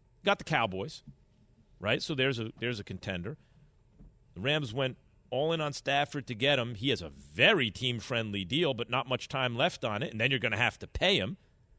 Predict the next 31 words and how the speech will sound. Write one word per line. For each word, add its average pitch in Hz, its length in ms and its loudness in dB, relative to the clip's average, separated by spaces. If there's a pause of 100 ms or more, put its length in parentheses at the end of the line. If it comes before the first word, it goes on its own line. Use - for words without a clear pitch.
(460)
I'm 320 140 -8
looking - 240 -4
at 208 120 -2
the 196 140 -2
N 214 80 2
F 202 140 0
C, 226 220 -2
Key. 196 240 -4
I 175 80 4
see 185 560 0
if 175 160 -2
the 139 80 -6
Saints 214 340 0
get 190 200 4
a 180 40 0
quarterback, 156 760 2 (260)
certainly 196 480 0
the 214 100 2
Niners 151 720 2 (420)
at 135 140 2
the 160 80 4
moment. 156 420 6
If 143 100 -6
they 107 140 -2
still 107 240 -4
have 101 120 0
Jimmy 104 220 -2
G, 117 200 0
they 107 140 0
may 101 140 0
not. 104 300 0